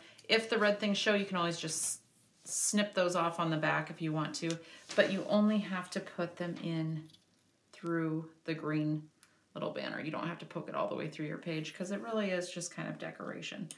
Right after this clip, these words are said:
And then those go about an inch up. You can adhere that down. And an inch down from here, there's brads that go in there. The next piece is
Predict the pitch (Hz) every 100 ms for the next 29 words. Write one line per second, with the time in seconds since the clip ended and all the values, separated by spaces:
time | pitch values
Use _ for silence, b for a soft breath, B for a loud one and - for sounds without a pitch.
0 | B B B 180 170 165 160 160 165 160
1 | 160 151 - 165 156 165 - - _ _
2 | _ _ _ _ _ _ _ - 170 -
3 | - b b b _ - 170 160 165 -
4 | 190 220 226 226 220 _ b b b -
5 | 165 - 170 156 - 175 180 185 180 165
6 | 175 220 208 202 170 160 - - 175 170
7 | - 170 - 160 156 160 190 269 - -
8 | - _ _ _ - - B B B B
9 | - 226 220 214 214 - - - 311 233
10 | 170 185 294 415 - - - - 185 175
11 | 170 180 269 359 - - -